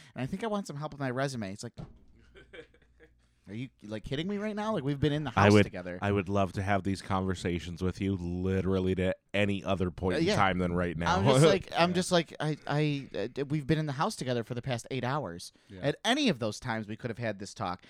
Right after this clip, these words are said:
Speaker 1: and I'd love to. I wanna talk to you about it, but it doesn't have
Speaker 3: If,
Speaker 1: to be
Speaker 3: if I
Speaker 1: right now.
Speaker 3: could, if I could just piggyback on the, uh,
Speaker 1: Sure.
Speaker 3: wife bashing.
Speaker 1: Yeah.
Speaker 3: No, I'm just kidding.
Speaker 1: That's
Speaker 3: Um,
Speaker 1: not
Speaker 3: <laughs> I
Speaker 1: bashing.
Speaker 3: know, I'm, I'm messing.
Speaker 1: We love
Speaker 3: Um,
Speaker 1: them, but
Speaker 3: yeah,
Speaker 1: they're
Speaker 3: we do.
Speaker 1: an annoyance to our lives.
Speaker 3: Mine,
Speaker 2: <laughs>
Speaker 3: and I like how we've all said mine,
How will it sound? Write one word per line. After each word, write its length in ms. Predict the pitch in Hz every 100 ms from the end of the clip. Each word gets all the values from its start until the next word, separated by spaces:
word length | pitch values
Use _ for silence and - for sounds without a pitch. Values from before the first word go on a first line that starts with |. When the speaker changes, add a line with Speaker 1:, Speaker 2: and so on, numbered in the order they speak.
| _
Speaker 1:
and 100 | 151
I'd 140 | 202
love 180 | 175 247
to. 200 | - 104 -
I 80 | 123
wanna 220 | 139 233
talk 220 | 143 107
to 80 | -
you 40 |
about 220 | 98 90 110
it, 100 | - - - - - - - -
but 140 | 151
it 40 | 147
doesn't 120 | 220
have 80 | 226
Speaker 3:
If, 40 | 170
Speaker 1:
to 20 |
be 60 |
Speaker 3:
if 40 | 147
I 40 |
Speaker 1:
right 80 | 143
now. 60 | 127
Speaker 3:
could, 200 | 175 123 -
if 140 | 151
I 80 | 214
could 200 | 208 151
just 300 | 127 110 110
piggyback 560 | 170 147 107 98 101 -
on 180 | 104 98
the, 260 | 95 90 -
uh, 40 |
Speaker 1:
Sure. 240 | 98 196 95
Speaker 3:
wife 360 | 101 104 110 -
bashing. 560 | 120 123 - 139 147 - - _ _ - _ _ _
Speaker 1:
Yeah. 200 | 220 226 95 -
Speaker 3:
No, 100 | 92 92
I'm 60 |
just 180 | 90 92
kidding. 300 | - - 78 - 87
Speaker 1:
That's 140 | 90
Speaker 3:
Um, 100 | 82
Speaker 1:
not 80 | 139
Speaker 3:
<laughs> 40 | -
I 180 | 87
Speaker 1:
bashing. 200 | 139 127
Speaker 3:
know, 80 | 87
I'm, 260 | 101 127 107
I'm 160 | 107 101
messing. 280 | 92 - -
Speaker 1:
We 180 | 123 127
love 220 | 131 139
Speaker 3:
Um, 80 | 131 123 98
Speaker 1:
them, 40 |
but 140 | 87
Speaker 3:
yeah, 80 | 120
Speaker 1:
they're 100 | 101
Speaker 3:
we 60 | 123
do. 160 | 101 78
Speaker 1:
an 120 | 101
annoyance 440 | 98 104 107 95
to 120 | -
our 100 | 85
lives. 340 | 90 101 98 - -
Speaker 3:
Mine, 640 | 120 139 254 233 104 123 - -
Speaker 2:
<laughs> 160 | 120
Speaker 3:
and 460 | 185 170 117 147 -
I 100 | -
like 180 | 139 101
how 80 | 131
we've 180 | 156 135
all 120 | 135
said 240 | - 117
mine, 400 | 107 104 110 120